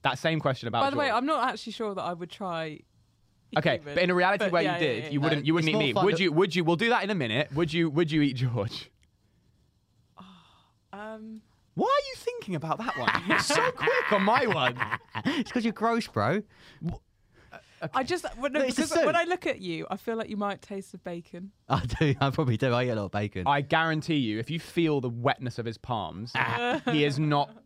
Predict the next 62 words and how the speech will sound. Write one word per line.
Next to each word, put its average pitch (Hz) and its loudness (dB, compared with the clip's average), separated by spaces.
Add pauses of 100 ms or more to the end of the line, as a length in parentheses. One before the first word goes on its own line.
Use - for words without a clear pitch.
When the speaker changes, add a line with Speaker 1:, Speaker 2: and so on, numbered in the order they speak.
(100)
Speaker 1:
He 165 2
does 147 2
not. 143 4
He 156 4
will 135 2
not 139 2
taste 120 -4
like 107 -2
bacon. 95 -4
Speaker 3:
No, 123 2
Speaker 1:
He 117 4
will 110 4
Speaker 3:
I - 0
Speaker 1:
taste 165 0
like 131 0
liver 127 2
cancer 113 -4
that's 98 -6
been 113 -4
undiagnosed. 107 -2
Speaker 3:
<laughs> 117 -6
Speaker 1:
That's 123 0
what 127 0
he'll 117 2
taste 104 -4
like. 80 -8 (300)
Speaker 2:
Yeah, 214 -2
no, 175 -2
I 196 0
don't 262 -2
think 254 -10
either 226 -4
of 208 -8
you 208 -10
two 190 -12
are, 175 -8
like, 165 -10
the 170 -12
epitome 170 -14
of 151 -14 (280)
what 170 -12
humans 160 -14
could - -10
Speaker 3:
What 190 -2
Speaker 2:
taste 156 -16
like. - -12
Speaker 1:
Would 135 0
you 165 2
eat, 160 4
like, 131 2
Brad 123 2
Pitt 113 -2
or 90 -4
something? 76 -14 (680)
Speaker 2:
Or, 285 0
like, 254 -4
a 240 -6
vegan, 220 -10
maybe. - -18
Speaker 1:
I'm 240 4
a 311 4
vegan. 247 2